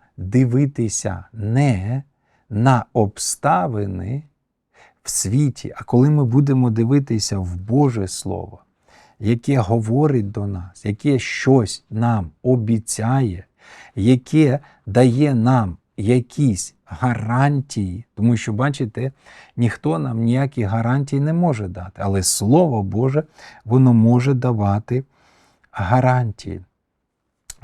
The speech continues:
Тоді ми будемо проходити з більшою силою через ці обставини і не дамо їм зруйнувати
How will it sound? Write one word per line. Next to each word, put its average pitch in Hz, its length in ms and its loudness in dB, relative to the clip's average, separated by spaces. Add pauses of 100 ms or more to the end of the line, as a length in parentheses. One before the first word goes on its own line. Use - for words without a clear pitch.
(120)
Тоді 120 560 2 (440)
ми 113 500 4 (240)
будемо 110 580 2
проходити 117 1120 0 (400)
з 98 180 -6
більшою 101 720 0
силою 117 560 -2
через 107 560 -2
ці 110 120 -2
обставини 120 920 -2 (380)
і 120 320 4
не 113 460 0 (340)
дамо 113 560 2
їм 117 400 0
зруйнувати 104 960 -2